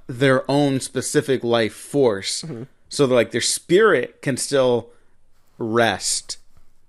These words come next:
Speaker 1: in the spirit world or whatever, right? So,
Speaker 2: Mm-hmm.
Speaker 1: I don't know. There, there's a lot of, like, avenues with this. I, I feel like it's inherently not concretely answered because they don't want nerds to fucking nitpick the shit out of it.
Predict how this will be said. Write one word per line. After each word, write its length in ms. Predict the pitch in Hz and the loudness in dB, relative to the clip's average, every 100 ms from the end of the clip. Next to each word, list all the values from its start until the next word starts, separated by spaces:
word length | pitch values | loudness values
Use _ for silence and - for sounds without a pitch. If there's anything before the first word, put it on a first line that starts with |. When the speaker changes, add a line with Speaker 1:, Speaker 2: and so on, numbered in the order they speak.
| - | -6
Speaker 1:
in 180 | 127 117 | -4 -2
the 60 | |
spirit 420 | - - 156 135 | -4 0 2 2
world 260 | 120 117 104 | 2 0 0
or 80 | 98 | -2
whatever, 400 | 92 90 92 82 | -2 -4 -6 -2
right? 420 | 98 131 156 - - _ _ _ _ _ 139 | 0 2 0 -4 -20 _ _ _ _ _ -6
So, 300 | 135 123 - | 2 4 4
Speaker 2:
Mm-hmm. 100 | 135 | 2
Speaker 1:
I 120 | 208 | 4
don't 180 | 330 320 | 4 6
know. 340 | 339 311 143 | 6 4 4
There, 180 | 120 156 | 2 0
there's 240 | - 185 | -2 2
a 40 | 294 | 6
lot 280 | 247 277 | 8 6
of, 80 | 269 | 6
like, 160 | 208 - | 4 4
avenues 520 | 110 175 151 117 107 | 0 2 2 0 0
with 120 | 98 | -2
this. 380 | 98 80 87 - - | -2 -2 -4 -6 -2
I, 120 | 127 | 0
I 60 | 139 | 2
feel 160 | 151 233 | 4 4
like 180 | 214 180 | 6 2
it's 140 | 156 | 0
inherently 720 | 127 120 143 147 151 139 127 - - - - | -4 -2 0 0 -2 -4 -4 -10 -20 -20 -8
not 520 | 113 117 120 127 127 _ _ - | -4 0 2 0 -2 _ _ -8
concretely 720 | 135 120 - 120 117 113 117 | -4 -4 -4 -4 -4 -4 -4
answered 640 | 104 110 - 123 120 123 _ _ | -2 -2 -2 0 0 -2 _ _
because 680 | - - 139 113 107 98 - _ _ _ - | -14 -2 2 2 0 -6 -14 _ _ _ -10
they 140 | - 120 | 0 0
don't 160 | 117 | 2
want 180 | 117 113 | 0 -2
nerds 320 | 104 110 107 - | -2 -2 -2 -2
to 220 | 107 98 _ _ _ - | -4 -4 _ _ _ -10
fucking 440 | - 120 - 104 | 0 0 0 -2
nitpick 320 | 101 - 113 | -2 -2 -2
the 80 | - | -2
shit 240 | - 117 92 | -2 0 0
out 160 | 87 | 0
of 80 | 95 | -4
it. 200 | 98 | -8